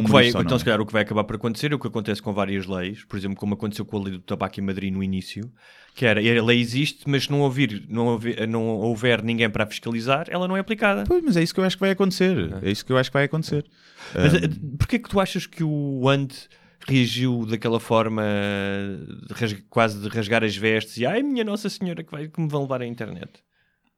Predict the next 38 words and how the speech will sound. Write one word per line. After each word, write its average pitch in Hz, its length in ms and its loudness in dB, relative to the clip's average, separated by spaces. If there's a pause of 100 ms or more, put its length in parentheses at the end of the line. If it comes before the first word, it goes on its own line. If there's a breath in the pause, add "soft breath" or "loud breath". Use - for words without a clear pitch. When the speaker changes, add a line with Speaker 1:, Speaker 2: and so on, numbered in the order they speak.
(100)
Speaker 2:
Epá, 120 460 2 (880)
um 160 180 -2
misto, 120 420 6
se - 80 -10
calhar 113 220 4
porque - 180 -6
ficou 104 260 2
genuinamente 98 440 2
preocupado 160 580 2
Speaker 1:
Uhum. 95 240 -8 (460)
Speaker 2:
e 180 80 2
depois - 420 2
porque - 260 -2
acho 208 140 2
que - 60 -6
sabia 202 240 4
que 208 120 -2
aquilo 208 240 2
ia 208 100 6
dar 208 140 2
views. 240 380 -2 (1600)
Eu 82 160 -4
acho 82 180 -6
que - 100 -4
é, 87 80 2
bem, 85 200 0
que 95 100 -2
é - 20 0
por 117 160 0
isso. - 340 -4 (500 loud breath)
Speaker 1:
Mas 110 120 0
o 110 60 0
que - 60 -10
vai 131 100 10
acontecer, 127 320 0
por 110 120 -4
exemplo, 127 380 2
é 101 240 4